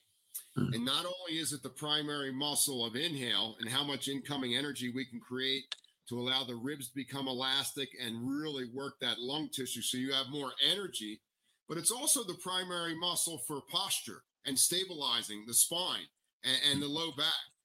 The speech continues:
Speaker 2: You know, when the low back is healthy and, and the spine is straight, you know, then we have this amazing digestion, elimination, and assimilation of what's in the gut. So when you think about,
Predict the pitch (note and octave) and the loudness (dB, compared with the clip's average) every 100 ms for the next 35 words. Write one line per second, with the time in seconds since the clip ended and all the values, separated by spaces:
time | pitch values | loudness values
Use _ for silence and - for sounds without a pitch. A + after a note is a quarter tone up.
0 | - - - C#3 D3+ E3 D#3+ C#3+ D3 E3+ | -6 -6 -6 -2 -2 -2 -2 -2 -2 -2
1 | D3 D#3+ E3+ E3+ C#3+ D#3+ E3+ E3+ G#3+ F#3+ | 2 2 2 0 0 0 -2 -4 -8 -10
2 | - _ _ _ C3 B2+ B2+ C3 B2 - | -14 _ _ _ 0 0 2 2 6 4
3 | D#3 D#3 E3 D3 - - E3 G3 A#3 _ | 4 0 0 2 0 0 -2 -2 -4 _
4 | _ _ _ _ D#3 E3 D3 G3+ B3 F#3 | _ _ _ _ -4 -2 -2 -4 -2 -4
5 | D#3 D#3+ D#3 - D3+ D#3+ F3 E3 D#3 E3 | 0 0 2 2 2 2 2 -2 -2 2
6 | D#3+ E3+ G3+ F3+ A2 D#2 _ C#3+ D3+ E3+ | 2 2 0 -2 -4 -10 _ -6 -4 -2
7 | F3 G3 - G#2+ G#2 B2+ - G#3+ F#3+ B2+ | 0 0 -2 -4 -2 4 4 4 0 0
8 | G#2+ - F2+ - _ - A#2+ E3 D#3+ F3 | 2 0 -4 -12 _ -10 -4 -2 0 0
9 | E3 C#3 F3+ F#3+ - _ _ _ _ _ | -2 -2 -2 -2 -6 _ _ _ _ _
10 | _ _ - E3+ F3 E3+ E3+ F3 F3 F3 | _ _ -2 0 -2 -6 -6 -4 -4 -2
11 | C4+ A#3+ D#3+ C3+ | -4 -4 0 2